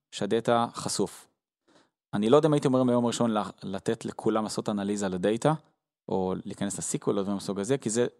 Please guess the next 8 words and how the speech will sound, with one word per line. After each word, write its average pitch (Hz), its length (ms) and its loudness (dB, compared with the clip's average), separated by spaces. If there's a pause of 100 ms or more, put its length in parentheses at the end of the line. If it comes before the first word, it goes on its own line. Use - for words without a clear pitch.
(360)
צריך - 160 -6
טיפה - 180 -4
maturity, 110 560 -2 (400)
לדעת 98 320 -4
מה 101 160 2
אנחנו 95 200 -4
רוצים 92 220 -4
להוציא. 92 340 -2